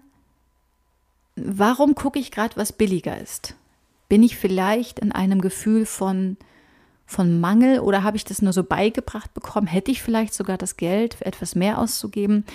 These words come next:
Also hinterfrag dich einfach mal. Ja? Ich habe beigebracht bekommen, dass man, ähm, Preise immer vergleicht und dass man dann eben guckt und das nimmt, was günstiger ist.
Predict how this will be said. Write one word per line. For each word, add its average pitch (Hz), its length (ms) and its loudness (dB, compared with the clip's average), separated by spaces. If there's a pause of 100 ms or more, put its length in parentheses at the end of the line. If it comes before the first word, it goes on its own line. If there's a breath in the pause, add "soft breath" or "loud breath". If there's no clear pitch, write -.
(460 loud breath)
Also 196 240 0
hinterfrag 269 640 4
dich - 160 -8
einfach - 340 -8
mal. - 280 -10 (440)
Ja? 202 240 -2 (460 soft breath)
Ich - 180 -2
habe 294 120 2
beigebracht 254 500 2
bekommen, 247 400 4
dass 220 180 0
man, 208 380 2
ähm, 202 260 0
Preise 214 460 -2
immer 214 180 2
vergleicht 190 600 -4
und - 80 -8
dass 185 140 -6
man 190 140 2
dann 185 160 2
eben 185 300 0
guckt - 320 0
und 180 160 -4
das 175 140 -6
nimmt, 185 180 0
was 170 160 -8
günstiger 180 580 -2
ist. - 260 -18